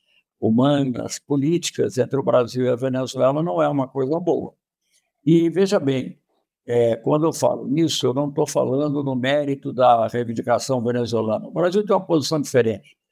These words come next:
O Brasil aceitou todas as, todos os laudos que foram feitos, disputou na época, ganhou alguns, perdeu outros, é, e, e, e isso ficou como parte do, do, do,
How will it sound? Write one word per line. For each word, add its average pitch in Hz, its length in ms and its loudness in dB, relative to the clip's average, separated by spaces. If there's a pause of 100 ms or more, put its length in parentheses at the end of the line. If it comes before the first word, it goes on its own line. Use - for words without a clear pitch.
(300)
O 110 120 -6
Brasil 135 560 4
aceitou 139 500 -2
todas 151 500 0
as, 120 380 -4 (580)
todos 147 300 4
os 139 140 -2
laudos 135 600 2
que - 100 -20
foram 110 300 -4
feitos, 151 720 0 (260)
disputou 131 500 0
na 175 200 4
época, 160 480 -2
ganhou 135 560 0
alguns, 147 520 0
perdeu 120 460 0
outros, 160 500 -2 (720)
é, 120 500 0
e, 147 500 -2
e, 127 800 -2
e 170 80 4
isso 185 240 -2
ficou 185 340 0
como 180 300 -2
parte 160 500 0
do, 156 240 0
do, 139 240 -4
do, 135 280 -2